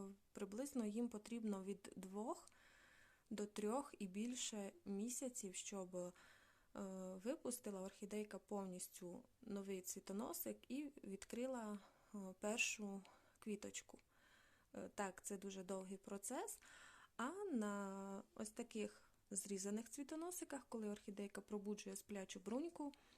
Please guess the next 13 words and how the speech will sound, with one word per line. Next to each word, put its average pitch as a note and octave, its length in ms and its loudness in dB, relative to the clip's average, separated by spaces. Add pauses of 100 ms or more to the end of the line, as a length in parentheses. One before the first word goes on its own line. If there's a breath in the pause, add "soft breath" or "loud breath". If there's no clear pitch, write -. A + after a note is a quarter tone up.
(300 loud breath)
е, G#3 60 -6 (920)
потрібно A#3+ 460 2
набагато G3 760 0 (640 loud breath)
менше G3+ 420 2
часу, A#3+ 600 2 (500 loud breath)
приблизно G#3+ 560 4
від G3+ 160 0
місяця B3 460 2
до, G3 160 0 (120)
до G#3 140 0
півтора. G3+ 520 -2 (1040 loud breath)
Ось, G3 340 -2 (160)
тому G#3 440 2